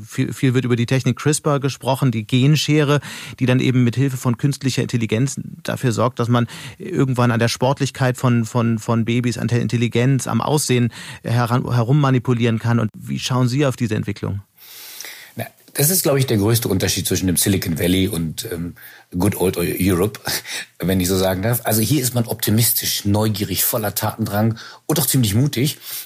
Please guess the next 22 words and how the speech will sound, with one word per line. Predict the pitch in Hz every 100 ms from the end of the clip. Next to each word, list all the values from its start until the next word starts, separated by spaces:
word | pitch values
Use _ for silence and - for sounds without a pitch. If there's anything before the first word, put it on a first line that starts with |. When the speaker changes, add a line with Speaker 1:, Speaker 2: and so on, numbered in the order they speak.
| - -
Speaker 2:
Ich | -
sag | 127
mal, | 120
bei | 98
uns | 131 151
ist | 110
man | 113 107
so |
ein | 120
bisschen | 135 123
überlegt, | - 95 92 135 151 - - -
äh, | - 95 90 - 131 - -
viel | - 131
strukturierter. | 117 104 - 90 107 131 147 147 - - -
Vor | - -
allem | 113 123
sieht | 110 123
man | 117 113
auch | 101 -
die, | - 101
die | 90 -
Nachteile, | 98 107 - 107 90 92